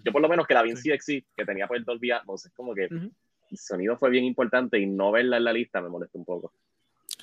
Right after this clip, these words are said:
Speaker 2: Sí, yo siento que en,
Speaker 1: Claro.
Speaker 2: en cuestión de blockbusters que salieron, especialmente blockbusters quizás son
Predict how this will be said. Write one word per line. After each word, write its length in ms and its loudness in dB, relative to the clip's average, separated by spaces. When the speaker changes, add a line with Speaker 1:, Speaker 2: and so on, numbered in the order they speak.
Speaker 2:
Sí, 220 2
yo 80 2
siento 180 4
que 120 8
en, 80 2
Speaker 1:
Claro. 260 4
Speaker 2:
en 80 4
cuestión 300 4
de 80 8
blockbusters 560 6
que 100 2
salieron, 420 8
especialmente 360 0
blockbusters 400 0
quizás 260 -2
son 240 -2